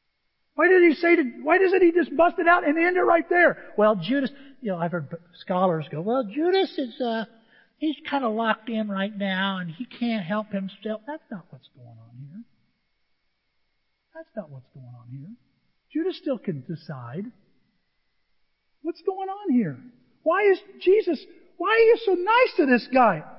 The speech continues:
Yeah, what do you mean nice to him, Tim? Well, as a host, you would kiss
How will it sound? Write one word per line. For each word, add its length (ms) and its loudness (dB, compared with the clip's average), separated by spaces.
Yeah, 140 -8
what 160 -8
do 40 -4
you 60 -4
mean 200 0
nice 240 -2
to 40 -12
him, 180 -12
Tim? 180 -10
Well, 200 -6
as 180 -4
a 80 -4
host, 500 0
you 160 2
would 220 -2
kiss 420 0